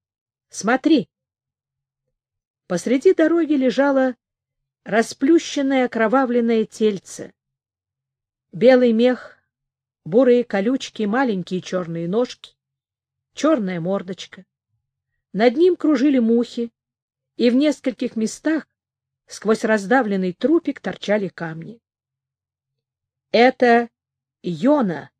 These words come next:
сказал Черничка. «Кому он помешал?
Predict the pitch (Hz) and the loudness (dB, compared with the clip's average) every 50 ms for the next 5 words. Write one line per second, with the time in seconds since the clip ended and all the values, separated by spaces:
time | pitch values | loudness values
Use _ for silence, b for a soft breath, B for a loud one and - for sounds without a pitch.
0 | _ _ _ _ _ _ _ _ _ - - - 180 170 - 185 170 165 - - | _ _ _ _ _ _ _ _ _ -18 -12 -8 -8 -6 -4 -4 -4 -4 -6 -6
1 | 180 170 170 170 170 - - - - - - - _ _ _ _ _ _ _ _ | -6 -6 -6 -6 -8 -10 -12 -16 -16 -18 -20 -20 _ _ _ _ _ _ _ _
2 | _ _ _ _ _ _ _ _ _ _ _ _ _ _ _ _ _ - - 165 | _ _ _ _ _ _ _ _ _ _ _ _ _ _ _ _ _ -10 -8 -8
3 | 160 165 240 320 339 330 285 - - 285 277 277 277 - - - 285 285 277 220 | -4 -2 0 0 0 0 -2 -2 -2 -2 -2 -2 -2 -4 -4 -4 -4 -4 -4 -4
4 | 170 | -6